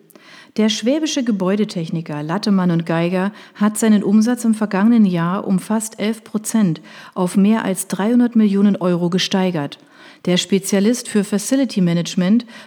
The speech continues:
beschäftigt mittlerweile mehr als dreizehntausendfünfhundert Mitarbeiter und hat sich weiteres Wachstum vorgenommen.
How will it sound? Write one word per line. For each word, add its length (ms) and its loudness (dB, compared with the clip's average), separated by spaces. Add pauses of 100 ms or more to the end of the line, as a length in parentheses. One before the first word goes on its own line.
beschäftigt 600 -2
mittlerweile 640 2
mehr 280 4
als 260 -4
dreizehntausendfünfhundert 1200 2
Mitarbeiter 720 -2 (320)
und 160 2
hat 180 0
sich 220 -2
weiteres 480 0
Wachstum 420 -2
vorgenommen. 720 -2